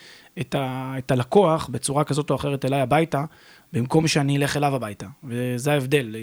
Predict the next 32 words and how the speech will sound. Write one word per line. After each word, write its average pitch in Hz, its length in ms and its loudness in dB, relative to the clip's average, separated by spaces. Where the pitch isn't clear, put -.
כשאני 139 280 0
מביא 165 220 2
את 160 80 -4
הלקוח 147 360 0
אליי 147 120 0
הביתה, 139 600 -2
הבשלות 165 520 0
שלו, 151 540 0
הרצון 117 460 -2
שלו, 143 380 0
המוכנות 127 720 0
שלו, 160 220 2
המוכרות 147 540 0
שלו 170 220 2
איתי 202 300 0
ועם 151 160 -2
המותג 170 440 2
ועם 135 160 -4
הערכים 120 340 -2
שאני 165 160 0
מייצג, 165 380 0
היא 139 100 0
הרבה 139 180 4
יותר 175 240 2
גבוהה, 135 440 0
ואז 151 180 -2
הלקוח 175 420 2
הזה 165 120 0
הוא 160 80 2
לקוח 170 300 2
הרבה 156 160 2
יותר, 165 280 2